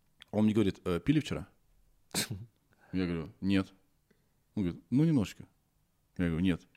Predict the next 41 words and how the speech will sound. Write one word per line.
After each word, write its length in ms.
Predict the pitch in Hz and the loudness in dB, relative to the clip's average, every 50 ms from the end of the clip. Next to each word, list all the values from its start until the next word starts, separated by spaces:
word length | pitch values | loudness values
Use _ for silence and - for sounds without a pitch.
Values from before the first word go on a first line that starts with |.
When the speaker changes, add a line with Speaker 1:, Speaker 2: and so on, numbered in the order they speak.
| _ - | _ -4
Speaker 1:
«Ну, 100 | 147 151 | -4 0
прям 200 | 156 180 165 156 | 2 2 2 2
капельку». 400 | - - - - - - - - _ _ _ _ _ - | 2 0 0 -2 -4 -8 -10 -14 _ _ _ _ _ -4
Я 80 | - 101 | -4 -2
говорю: 140 | 87 90 85 | 0 0 0
«Нет». 120 | 80 76 - | 0 -2 -2
Он 80 | 101 | -6
говорит: 180 | 92 82 - - | -6 -6 -4 -2
«Ну, 80 | 143 139 | -2 -2
пожалуйста». 420 | - 127 104 - - - - - _ | -2 -2 -2 -2 -4 -8 -16 -20 _
<laughs> 1300 | _ - - - - 254 - - 269 262 - 220 - - 196 - - - - 240 254 254 226 180 131 - | _ 2 6 12 12 12 12 12 12 12 12 10 10 10 6 6 6 -2 0 0 2 2 0 -2 -2 0
Это, 120 | 127 123 | 2 4
оказывается, 260 | 120 127 131 - 117 | 6 6 6 6 6
какой-то, 220 | - - 90 - 101 | 0 0 0 2 2
э, 280 | 98 90 85 82 87 - | 0 0 -2 -4 -4 0
анекдот 400 | - 104 110 113 113 113 156 165 - 113 87 - - | 0 2 2 4 4 4 4 4 2 -2 -4 -2 -4
полицейский. 520 | - - - - 82 80 - - - - _ _ _ - - - - - - - - - - - - _ - | -2 -2 -2 -4 -6 -6 -6 -10 -16 -16 _ _ _ -20 -20 -20 -20 -20 -20 -20 -20 -20 -20 -20 -6 _ 10
Поржали. 720 | 127 127 127 123 117 110 135 156 160 156 139 117 101 98 - - _ _ - - - - - - - - 98 - - - - | 12 12 12 12 10 10 10 12 12 12 12 8 6 4 0 -10 _ _ -20 -20 -20 -20 -18 -16 -14 -12 -12 -12 -14 -12 -8
Я 200 | 107 104 113 113 | -2 2 4 4
ему 140 | 113 113 | 4 4
чуть 140 | 110 - 123 | 2 0 -2
ли 60 | 113 | 0
не 80 | 104 104 | 2 2
кулачок 420 | 95 104 110 117 - - 123 104 | 2 4 2 2 2 2 -2 0
дал 120 | 87 85 85 | 0 0 0
и 60 | 80 | 0
поехал 240 | - 87 80 82 80 | -2 -4 -4 -4 -4
Speaker 2:
Ну, 100 | 82 104 | -4 -6
Speaker 1:
дальше. 180 | 101 92 - | -6 -6 -6
Speaker 2:
прикол, 400 | - 98 98 - - 92 92 85 | -4 -4 -4 -2 -2 -4 -4 -2
да, 160 | 82 87 90 90 | -2 -4 -4 -6
все 200 | - - - - | -8 -2 6 10
Speaker 1:
Ну, 160 | 254 269 247 | 12 12 12
Speaker 2:
это. 80 | 208 165 | 12 12
Speaker 1:
а 40 | 143 | 10
че? 280 | - - 107 92 82 - | 8 4 0 0 0 -2
Speaker 2:
Меня 180 | - 120 139 160 | -2 0 2 2
раздражает, 640 | 175 165 151 147 147 147 143 160 156 147 135 107 - - | 2 2 0 0 -2 -2 0 2 2 2 2 0 -2 -2
э, 840 | 104 104 104 101 101 101 98 95 98 98 95 98 101 101 98 98 98 | 0 0 2 2 0 0 0 0 0 -2 -2 -2 -4 -4 -4 -4 -4
гаишные 540 | 104 107 120 135 139 127 - - 120 117 110 | -2 0 0 0 0 0 -2 -4 -2 -2 0
рейды. 480 | 110 120 110 101 85 87 85 76 80 | 0 2 2 0 0 -2 -4 -6 -6